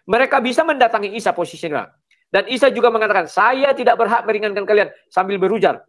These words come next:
"Datanglah kepada Muhammad sallallahu alaihi wasallam. Sebab dosanya yang dahulu," ah, Isa menuduh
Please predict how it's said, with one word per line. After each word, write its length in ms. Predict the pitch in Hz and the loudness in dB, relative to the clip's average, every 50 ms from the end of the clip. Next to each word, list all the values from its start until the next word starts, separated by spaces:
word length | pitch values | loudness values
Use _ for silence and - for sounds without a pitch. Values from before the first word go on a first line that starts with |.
| _ _ _ _ _ _ - | _ _ _ _ _ _ 0
"Datanglah 480 | 220 254 294 285 285 269 262 262 254 | 2 2 2 2 0 2 2 2 2
kepada 400 | 240 240 240 226 208 226 220 214 | 2 0 0 2 4 4 2 2
Muhammad 480 | 202 202 180 170 196 208 220 226 220 - | 0 -2 -4 -6 -4 -2 -2 -2 -2 -2
sallallahu 320 | - 175 175 180 180 180 | -4 -2 0 0 0 0
alaihi 20 | 170 | 0
wasallam. 280 | 160 165 160 160 - - _ _ _ _ _ | -2 -2 -2 -2 -2 -4 _ _ _ _ _
Sebab 320 | _ - 196 202 202 190 170 175 | _ 0 2 2 2 2 0 -2
dosanya 440 | 175 - - 240 285 285 277 269 | -4 0 0 0 0 0 0 0
yang 200 | 254 247 233 226 | 0 0 0 2
dahulu," 320 | 226 202 202 220 208 - - | 0 0 2 2 0 0 0
ah, 160 | - 139 - - 254 | 0 -2 -2 -2 -4
Isa 560 | 285 - - - - 196 175 190 214 262 - _ _ _ _ _ _ _ _ _ _ _ - | -4 -4 -4 -2 0 2 2 2 0 -2 -6 _ _ _ _ _ _ _ _ _ _ _ 0
menuduh 600 | 202 220 208 208 320 - 277 190 226 254 262 | 0 0 2 4 4 2 4 2 0 -2 -4